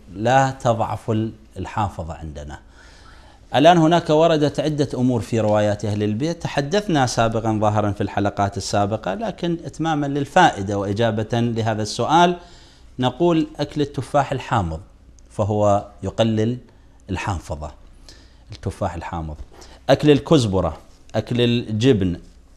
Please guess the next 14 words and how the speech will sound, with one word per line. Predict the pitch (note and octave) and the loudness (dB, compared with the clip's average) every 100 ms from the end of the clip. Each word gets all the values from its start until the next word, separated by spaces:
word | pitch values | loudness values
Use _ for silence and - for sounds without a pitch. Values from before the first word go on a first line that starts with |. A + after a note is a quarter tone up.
| - | -8
أكل | G#2 - B2 B2 - | -6 -2 -2 -2 -4
سؤر | - - B2+ | -2 0 0
الفأرة. | A2+ - B2+ F2+ E2+ | -2 -2 -2 -2 -6
مثلا | E2+ - | -8 -8
الفأرة | F2 - F#2 F#2 | -8 -8 -6 -6
تجي | - F#2+ | -6 -8
تاكل | F#2 G2 - G2 | -4 -4 -4 -4
من | G2 F#2 | -4 -4
شيء | - A2+ | -4 -4
والإنسان | A#2 G2 - C3+ | -4 -4 -6 -6
ما | E3+ | -4
يدري، | B2 A2 | -4 -4
يجي | B2+ A#2 | -4 -2
ياكل، | A#2 G2+ A#2+ C3 | -2 -2 -4 -8